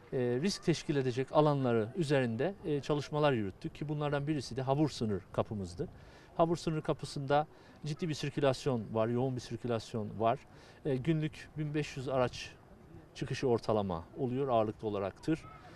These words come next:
ve bir o kadar da giriş. Dolayısıyla ortalama üç bin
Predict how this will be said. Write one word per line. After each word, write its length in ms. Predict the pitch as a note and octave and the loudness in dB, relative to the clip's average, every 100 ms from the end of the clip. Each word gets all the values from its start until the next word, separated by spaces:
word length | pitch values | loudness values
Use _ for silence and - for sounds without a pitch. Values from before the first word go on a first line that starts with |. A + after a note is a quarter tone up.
| - - | -16 -6
ve 240 | C#3 D3+ - - F3 | 0 0 0 -10 -6
bir 180 | F#3 | 4
o 80 | E3+ | 6
kadar 300 | C3+ B2 B2+ | 6 4 4
da 60 | F3 | 4
giriş. 360 | D3 F3+ - - - | 2 0 -2 -8 2
Dolayısıyla 480 | D#3+ C#3+ - C3+ D#3 | 4 4 2 -2 0
ortalama 480 | E3+ - C3+ C3+ D3 | 0 0 0 0 -2
üç 260 | F#3+ - | -4 -4
bin 160 | C3+ | -4